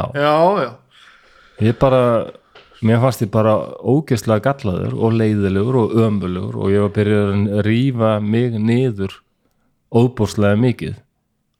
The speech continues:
Speaker 2: og leið bara verr og verr og verr og bara, af hverju er ég svona skrítinn í? Mér getur bara ekki liðið vel.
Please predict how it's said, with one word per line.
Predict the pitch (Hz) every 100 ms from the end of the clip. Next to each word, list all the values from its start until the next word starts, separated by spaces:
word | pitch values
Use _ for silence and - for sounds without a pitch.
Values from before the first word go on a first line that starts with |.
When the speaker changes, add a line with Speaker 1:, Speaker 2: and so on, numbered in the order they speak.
| -
Speaker 2:
og |
leið | 98 104 123 120
bara | 101 98
verr | 95 107 101
og | 98 95
verr | 92 90
og | 87
verr | 87 101 113
og | 101 92
bara, | 98 98
af | 98 110 -
hverju | 110 104 101
er | 110
ég | 117 95
svona | - 92 90 92
skrítinn | - 110 113 120 85 82
í? |
Mér | 90 101 113
getur | 139 139 101
bara | 101 98
ekki | 101
liðið | 107 104 104
vel. | 117 -